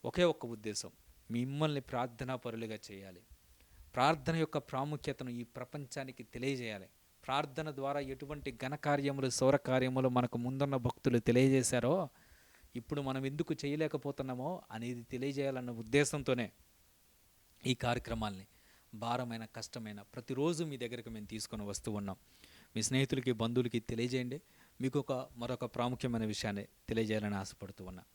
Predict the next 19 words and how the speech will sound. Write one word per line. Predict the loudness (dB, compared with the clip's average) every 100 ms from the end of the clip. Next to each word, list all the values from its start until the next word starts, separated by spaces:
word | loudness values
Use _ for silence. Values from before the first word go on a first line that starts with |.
| _ -20 -20 -20 _ 2
తిరువురు, | 6 6 6 2 -2 -10
మీరు | -4 -2
పరిసర | 0 -2 0 -4
ప్రాంతంలో | -2 -4 -2 -2 0
ఉన్న | 0 0
వ్యక్తులైతే, | -2 -4 -4 -4 -8 -14 _ -6
ప్రతి | -4 -2 0
ఆదివారం | 0 -2 -2 -4 -4 _ _ _ -20 _ -8
ఉదయం | -4 2 2 2 -2 -6
పదిన్నర | -2 -2 0 0
గంటలకు | 0 -4 -8 -8 -12 _ _ -2
కృష్ణా | -2 0 2 2
జిల్లా | 2 0 0
తిరువూరులో | 0 0 0 -2 -4 -10 _ _ _ _ -20 _ _ _ _ -4
ప్రత్యేకమైన | -4 0 0 0 -2 -6 -8 -10 _ _ _ _ _ -8
పునరుద్ధానపు | 0 0 2 -2 -2 -8 -12 -12 -6
ఆదివారపు | -4 -4 -4 -4 -6
ఆరాధన | -6 -6 -6 -8
జరుగుతుంది. | -8 -8 -8 -8 -10 -12